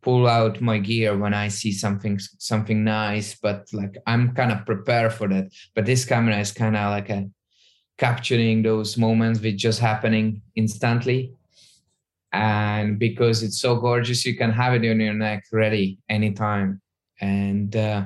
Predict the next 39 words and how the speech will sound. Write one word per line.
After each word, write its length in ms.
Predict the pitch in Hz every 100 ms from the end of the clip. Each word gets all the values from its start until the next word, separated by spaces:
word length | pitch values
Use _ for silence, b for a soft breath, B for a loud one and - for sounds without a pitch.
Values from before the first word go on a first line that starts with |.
| -
yeah, 280 | 113 139 110
it's, 200 | 98 -
it's 300 | - 110 -
a 80 | 107
lovely 400 | 113 123 120 110
looking 340 | 104 107 98
camera, 460 | 107 107 104 98 95
retro 540 | 98 113 113 117 110 107
looks. 580 | 110 113 110 113 - - B B B B B B -
And, 640 | 104 104 101 101 101 104
um, 240 | 104 98 98
yeah, 200 | 110 127
you 120 | 104 110
can 180 | 117
take 280 | 107 113 113
it. 260 | 117 98 - -
It's 240 | 110 -
like 160 | 127 127
a 60 |
city 400 | 123 - 135 127
camera, 520 | 101 110 104 101 98 -
walk, 500 | 113 120 123 120 -
walk 340 | 120 135 -
through 140 | - 127
the 100 | 113
city 300 | - 120 113
camera, 520 | 117 107 110 107 98
capturing 500 | 123 123 - 113 107
city 320 | - 117 117
life. 480 | 110 107 110 98 - _ _
It's 100 | -
a 40 | 104
great 320 | 101 120 120
camera 320 | 117 110 101
for 180 | 98 104
this 180 | 101 101
kind 240 | 107 98
of 120 | 95
stuff. 240 | - 95